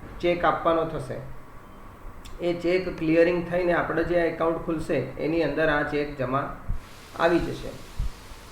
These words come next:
તો દરેક મિત્રોને આ વસ્તુનો પૂરેપૂરી ખાતરી થઈ ગઈ હશે કે કેવી રીતના પ્રોસેસ છે. તો હું ઈચ્છું છું કે દરેક એજન્ટ આને ધ્યાનમાં લઈ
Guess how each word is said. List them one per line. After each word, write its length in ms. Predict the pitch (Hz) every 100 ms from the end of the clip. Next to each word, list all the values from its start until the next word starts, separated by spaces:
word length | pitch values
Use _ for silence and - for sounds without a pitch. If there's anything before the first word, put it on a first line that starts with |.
| - - - - - - - -
તો 60 | 147
દરેક 320 | 139 160 160
મિત્રોને 360 | 160 160 160 160
આ 80 | 156
વસ્તુનો 460 | 147 - 165 165
પૂરેપૂરી 840 | 160 147 156 151 151 156 160 - - - - - - - -
ખાતરી 280 | 135 139 160
થઈ 200 | 156 151
ગઈ 160 | 165
હશે 180 | 151 156
કે 120 | 156
કેવી 320 | 165 143 147 156
રીતના 420 | 147 151 156 151
પ્રોસેસ 440 | 139 135 131 156
છે. 480 | 156 156 175 - - - - - - - - - -
તો 60 | 139
હું 400 | 135 147 156 151
ઈચ્છું 300 | 131 170 160
છું 100 | 151
કે 80 | 151
દરેક 340 | 143 147 151
એજન્ટ 540 | 139 135 156 - - 139
આને 180 | 147
ધ્યાનમાં 420 | 135 135 135 156 147
લઈ 260 | 143 160